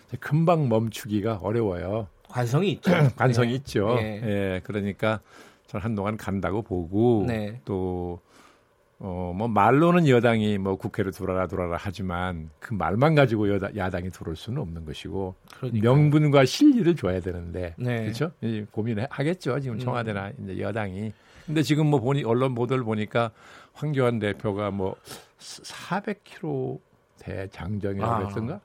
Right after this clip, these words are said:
Speaker 2: 예.
Speaker 1: 그걸 한대요. 대표가
Speaker 2: 예.
Speaker 1: 전국을 다시 도나 봐요. 네. 그러면 그게 아무리 빨리 한다 하더라도
Speaker 2: 아,
Speaker 1: 오월,
Speaker 2: 그러네요.
Speaker 1: 오월 한 달은 가는 거 아니냐 하는 생각인데, 제 짐작인데요.
Speaker 2: 물리적으로 생각을 해도.
Speaker 1: 네, 그러니까요.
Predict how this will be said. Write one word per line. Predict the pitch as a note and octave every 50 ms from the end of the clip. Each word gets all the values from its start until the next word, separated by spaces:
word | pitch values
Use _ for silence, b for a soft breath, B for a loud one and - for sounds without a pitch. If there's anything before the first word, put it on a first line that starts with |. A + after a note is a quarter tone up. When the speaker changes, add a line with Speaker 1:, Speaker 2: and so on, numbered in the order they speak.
| _ - B2
Speaker 2:
예. | B2 B2 A#2 G#2+
Speaker 1:
그걸 | G#2 G2+ C#3
한대요. | C3+ D3+ D#3 C#3+ C#3 A2+ A#2+ C3+ C3
대표가 | - A2+ G#2+ B2 A#2+ A2 A2
Speaker 2:
예. | G#2
Speaker 1:
전국을 | G#2 A2 A2+ A2 C3+ A#2+
다시 | G#2 A#2+ - -
도나 | - A#2 G#2 G2+ F#2
봐요. | F2+ F#2 F#2 A#2 C3+ B2+ - - - _
네. | - G#2 G2+ G2+ G2 F#2+ B B B B B B B B
그러면 | - - D3+ D#3+ D#3+ D#3+ F3 E3 D3+
그게 | - - C3+ B2 C#3 C#3 C3+ C3+ - -
아무리 | G2 F#2 A2 B2+ C3+ C#3 C#3+ B2+ B2+ B2+ B2 A#2+ A#2 - - _
빨리 | - D3 D3+ D3+ D3+ D3
한다 | - C3+ B2+ B2+ C3+
하더라도 | A2 A#2 G#2+ A#2 G#2 G2+ G2 F#2 A2 F#2 E2+ F#2+ B2 F#3+ - _ _ _ b b b b b b b b b b
Speaker 2:
아, | G2+ A#2 B2+ B2 B2 B2 A2
Speaker 1:
오월, | G#2+ B2
Speaker 2:
그러네요. | C#3 D#3 F3 F3+ F#3 E3 E3 F3
Speaker 1:
오월 | F#3+ G3+ G3+
한 | E3+ C#3 F3+ F#3
달은 | F3+ F3 D#3 D#3+ E3 F#3 F#3+ F#3 F3 E3+ E3 D#3+ _
가는 | - - - - C3 C#3 C3+ C3
거 | C3+ C#3+
아니냐 | C#3+ B2 B2 C3+ C#3+ C#3+ C#3 C3+
하는 | A#2+ B2+ B2 B2
생각인데, | A2+ - A#2 B2 A#2+ A#2 A2 G2+ G2+ G2+ G#2 C3 D3+
제 | B2+ B2
짐작인데요. | - - A#2+ A#2+ A#2 A#2+ A2+ G2+ G#2 G2+ G2+ G2 G#2+ B2+ C#3 C3+ G2+
Speaker 2:
물리적으로 | - C#3 C#3+ D3+ D#3 C#3 D3+ C#3 B2+ B2+ B2 A#2 A2
생각을 | - D3 D3 D3+ D3+ C#3 C3+
해도. | E3 E3+ - D3
Speaker 1:
네, | C3+ B2 A#2 A#2 G#2+
그러니까요. | - A#2+ B2 B2 A#2 A2+ A#2+ B2